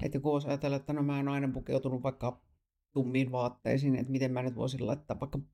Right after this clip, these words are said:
punaisen kaulaliinan, niin kyllä on vapaa tahto laittaa vaikka se punainen kaulaliina tai tehdä jotain ihan, ihan tota, tai ostaa keltaiset kengät, mitä ei ole ikinä ollut. Mi-, mi-, niinku mitä vaan,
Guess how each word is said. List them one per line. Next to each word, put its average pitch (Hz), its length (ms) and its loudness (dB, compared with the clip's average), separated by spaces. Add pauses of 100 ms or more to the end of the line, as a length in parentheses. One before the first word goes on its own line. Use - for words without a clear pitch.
(520)
punaisen 156 460 6
kaulaliinan, 139 760 2
niin 131 400 -2 (200)
kyllä 143 380 2 (140)
on 139 180 2
vapaa 151 320 -2
tahto 139 540 -6
laittaa - 400 -2
vaikka 113 180 -4
se - 120 -6 (280)
punainen 143 400 0
kaulaliina 143 640 0
tai 143 180 -2
tehdä 135 220 0
jotain - 440 -4
ihan, - 340 -6 (920)
ihan 135 260 2
tota, - 260 -2 (220)
tai 147 160 2
ostaa - 500 -2 (920)
keltaiset 139 480 2
kengät, 135 400 0
mitä 71 200 -4
ei 82 80 0
ole - 100 -2
ikinä 90 300 -2
ollut. 101 360 -6 (240)
Mi-, - 140 -4
mi-, 233 240 -2
niinku 220 180 -4
mitä 208 260 2
vaan, 143 420 0